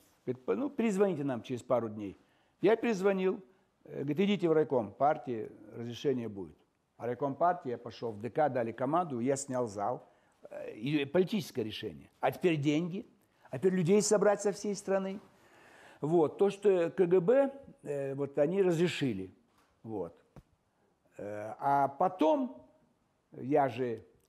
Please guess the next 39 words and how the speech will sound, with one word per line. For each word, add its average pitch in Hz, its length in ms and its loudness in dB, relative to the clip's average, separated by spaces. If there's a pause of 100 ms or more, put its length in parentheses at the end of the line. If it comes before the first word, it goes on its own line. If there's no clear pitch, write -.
(840)
в - 80 -20
конце 226 320 4
девяностого 240 600 4
ушёл, 175 600 4 (320)
то 170 60 -4
есть 151 120 -4
они 208 160 2
до 180 320 2
ещё 190 260 -2
съезда 110 640 -2 (540)
просили 160 420 0
меня 135 240 -4
выдать, 120 380 -4
потом 220 320 0
не 214 100 -2
давили, 202 420 0
но 135 160 -4
у 190 40 -4
них 240 160 -4
старое 131 520 0 (400)
осталось 131 440 -2
в - 40 -20
памяти 117 420 -4
у 120 60 -8
руководства 120 520 -2
издательства 117 400 -6
«Мир», 202 200 -4
что, - 160 -8
мол, 123 180 -4
кто-то 131 240 -4
товарищи, 131 680 2 (500)
э, - 360 -16
к - 60 -18
нему 135 240 -2
как-то 120 280 -6
настороженно 123 640 -2
были. 95 220 -8
Потому - 160 -20
что 107 220 -8